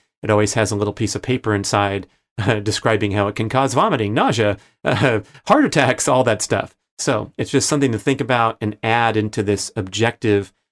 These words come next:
of cleaning up your diet. Remember that little quip from Brian Sanders' Peak Human podcast, where he says he likes to score his foods in a very simple manner where anything processed is a minus one, vegetables are a zero,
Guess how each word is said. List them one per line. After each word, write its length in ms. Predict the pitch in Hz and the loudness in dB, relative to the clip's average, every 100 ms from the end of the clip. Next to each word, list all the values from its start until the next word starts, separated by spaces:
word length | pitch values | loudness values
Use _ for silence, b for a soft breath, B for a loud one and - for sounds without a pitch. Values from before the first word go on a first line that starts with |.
| _ | _
of 240 | 117 95 - | -4 -4 -8
cleaning 640 | - 113 110 110 107 107 b _ - | -4 -2 0 0 -2 -4 b _ -4
up 260 | 104 - - | -4 -4 -8
your 240 | 104 101 95 | -2 0 0
diet. 600 | 90 110 120 101 - 110 | -2 0 0 -2 -6 -4
Remember 280 | 104 110 | -4 -2
that 260 | 107 104 - | 0 0 -2
little 200 | 113 107 | -4 -4
quip 480 | - - 185 175 - - _ _ _ | -6 -2 0 0 -4 -20 _ _ _
from 340 | 117 104 104 - | -2 0 -4 -2
Brian 340 | 113 113 113 | -2 0 -2
Sanders' 640 | - 131 127 104 95 - - | 0 0 2 0 -2 -6 -8
Peak 220 | - 120 - | -4 -4 0
Human 280 | 123 98 | 0 0
podcast, 680 | 95 135 135 117 110 - - _ _ _ | 0 -2 0 -2 -2 -2 -10 _ _ _
where 300 | 113 107 104 | 0 2 0
he 140 | 101 | -2
says 240 | 104 120 - | -2 0 0
he 140 | 113 | 0
likes 260 | 107 110 - | 0 -2 -4
to 100 | 110 | -6
score 840 | - - - 131 113 107 113 139 b _ _ 123 | -6 -4 2 4 4 4 2 -2 b _ _ -4
his 180 | 107 | -4
foods 460 | - 143 123 113 107 | -2 2 4 2 0
in 80 | 104 | -2
a 60 | |
very 220 | 98 117 117 | -2 -2 0
simple 340 | - 113 110 | -2 -2 -2
manner 360 | 104 107 107 101 | -2 0 0 2
where 220 | 104 104 | 0 0
anything 380 | 175 170 175 170 | 0 2 2 0
processed 540 | - 117 104 120 107 | 0 0 2 0 0
is 140 | - 110 | -2 0
a 60 | |
minus 480 | 107 107 104 104 - | 2 2 2 2 -2
one, 460 | 101 110 143 202 214 b _ 107 | 0 2 2 0 -6 b _ -2
vegetables 560 | 127 123 135 120 107 | 0 0 0 0 4
are 120 | 107 | 4
a 80 | 98 | 2
zero, 640 | 95 95 165 160 160 156 | 2 2 2 2 2 0